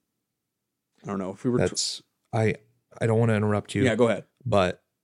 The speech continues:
Speaker 2: <clears throat> I looked it up, and I do kinda remember this. Mario Kart Double Dash, you could get eight on one console
Speaker 1: Jeez.
Speaker 2: and then lan party with another one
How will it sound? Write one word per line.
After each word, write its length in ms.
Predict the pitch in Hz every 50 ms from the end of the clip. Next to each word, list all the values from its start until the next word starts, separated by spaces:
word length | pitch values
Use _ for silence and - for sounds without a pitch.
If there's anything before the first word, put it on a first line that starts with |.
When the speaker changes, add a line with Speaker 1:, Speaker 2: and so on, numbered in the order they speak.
| _ _ _ _ -
Speaker 2:
<clears throat> 640 | - - 214 190 180 147 127 - _ _ _ _ -
I 140 | 123 117 110
looked 220 | 107 123 123 -
it 80 | 139 113
up, 240 | 107 107 - - _ _ _ -
and 120 | - 113 117
I 60 | 117
do 260 | 104 92 101 117 113
kinda 240 | - - 127 120 113
remember 360 | 110 104 95 95 101 117 120
this. 300 | 120 131 135 - - - - - - - - - _ _ _ _ _ _ _ _ -
Mario 360 | - 104 104 107 117 131 131 139
Kart 420 | 131 - - 135 143 - - - 127
Double 220 | 123 127 117 110
Dash, 520 | 107 98 95 98 95 - - - - - _ _ _ _ _ _ _ _ _ _ _ _ _
you 200 | - 98 104 101
could 500 | - - - 135 127 131 135 139 143 139 - _ _ - - 123
get 440 | 110 117 113 110 107 - - _ _ _ _ _ _ _ _ _ _ _ _ _ _ _ _ _ _ _ _ _ _ _ _ _ _ _ _ _ _ _ _ _ _ _ _ _ _ _ -
eight 340 | - 120 120 139 - - _ _ _ -
on 280 | - 120 113 113 104 101
one 220 | 104 107 120 123
console 640 | - - 104 98 101 117 - 151 156 170 165 - _ _ _ _ _ _ _ _ _ _ _ _ _ _ _ _ _ _
Speaker 1:
Jeez. 420 | - - - - - - - -
Speaker 2:
and 200 | 117 113 117 113
then 320 | 117 113 110 107 104 101 98
lan 320 | 101 107 110 113 123 127 123
party 460 | - 131 127 127 135 135 143 151 147
with 260 | - 120 110 - -
another 460 | 104 101 104 104 104 107 98 - -
one 300 | - - - - - 120